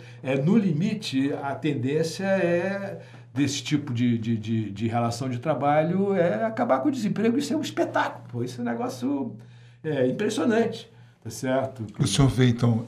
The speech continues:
Speaker 2: o senhor citou os aplicativos, o senhor, pelo que eu percebi, o senhor vê isso com otimismo. E o que a gente vê, muita, a gente percebe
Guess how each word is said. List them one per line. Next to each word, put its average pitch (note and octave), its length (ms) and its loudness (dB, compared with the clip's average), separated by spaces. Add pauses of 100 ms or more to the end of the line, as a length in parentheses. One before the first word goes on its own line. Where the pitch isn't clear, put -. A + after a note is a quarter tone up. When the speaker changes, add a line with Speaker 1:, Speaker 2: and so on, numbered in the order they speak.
Speaker 2:
o A#2 160 -4
senhor A#2 140 0
citou A2 380 0
os G#2+ 100 -2
aplicativos, A#2 760 2
o - 40 -6
senhor, C3+ 280 -4 (380)
pelo B2+ 100 4
que A2+ 80 2
eu A2 40 2
percebi, A#2 360 2
o B2+ 60 4
senhor B2 180 2
vê G2+ 140 0
isso A2+ 200 2
com B2+ 100 2
otimismo. A2+ 600 6 (640)
E B2 460 6 (100)
o C3+ 60 -4
que C#3 100 0
a C#3+ 40 2
gente D3 180 2
vê, D3 380 2
muita, A#2+ 560 2 (680)
a - 20 -4
gente A#2 380 -2
percebe A#2 580 2